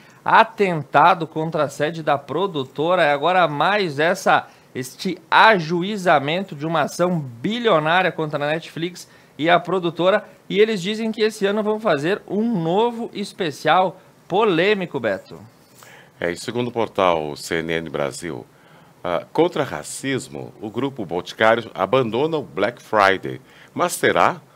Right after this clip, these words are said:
Speaker 2: o Beauty Week. Segundo uma das mais emblemáticas datas de promoções do varejo, o Black Friday tem ajudado inúmeras empresas a engordar o faturamento no final do ano. Não é à toa que, em dois mil e dezenove, o varejo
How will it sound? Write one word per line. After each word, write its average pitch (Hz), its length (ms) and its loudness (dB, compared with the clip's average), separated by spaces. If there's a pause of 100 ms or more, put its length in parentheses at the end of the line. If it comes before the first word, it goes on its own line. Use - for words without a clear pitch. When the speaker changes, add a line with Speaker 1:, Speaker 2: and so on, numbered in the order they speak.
(160)
Speaker 2:
o 71 200 -10 (240)
Beauty 101 420 -4 (460)
Week. 95 200 -6 (840)
Segundo 101 720 -6 (360)
uma 95 140 -8
das 85 500 -6
mais 107 260 0
emblemáticas 85 720 -2
datas 95 480 0
de 80 100 -12
promoções 87 480 -8
do 78 80 -18
varejo, 90 480 0
o 71 40 -6
Black 73 240 -6
Friday 101 520 -2 (340)
tem 127 120 -2
ajudado 107 840 -2 (260)
inúmeras 110 440 -4
empresas 101 680 -6
a 82 80 -4
engordar 82 440 -4
o - 40 -18
faturamento 90 720 -6
no 98 100 -10
final 92 320 -4
do 101 160 -4
ano. 92 300 -2 (400)
Não 131 100 -6
é 143 40 2
à 135 40 2
toa 143 420 -4 (200)
que, 80 140 -14
em 69 160 -12
dois 76 220 -10
mil 80 120 -10
e - 20 -10
dezenove, 101 520 -2
o 85 40 -14
varejo 82 420 -6